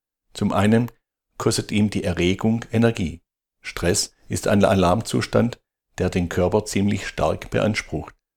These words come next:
und somit schwächt. Und zum anderen ist der Mensch umso anfälliger für jeden weiteren Stress, der folglich passieren wird.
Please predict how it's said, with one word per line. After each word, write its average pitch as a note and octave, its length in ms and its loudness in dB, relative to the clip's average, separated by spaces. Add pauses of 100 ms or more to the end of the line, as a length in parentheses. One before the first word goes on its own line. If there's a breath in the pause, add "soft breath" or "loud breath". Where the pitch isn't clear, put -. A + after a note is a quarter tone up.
(120)
und C3 140 -4
somit F2 300 -2
schwächt. - 360 -12 (1080)
Und G#2+ 160 -2
zum G#2 100 2
anderen A#2 480 0 (400)
ist - 160 -6
der G#2 80 8
Mensch G3+ 280 6
umso B2 340 -4
anfälliger F#2 680 0 (200)
für - 140 -2
jeden B2+ 560 2
weiteren F#2 360 4
Stress, - 460 -2 (200)
der - 100 0
folglich - 400 -2
passieren A#2 440 0
wird. - 220 -14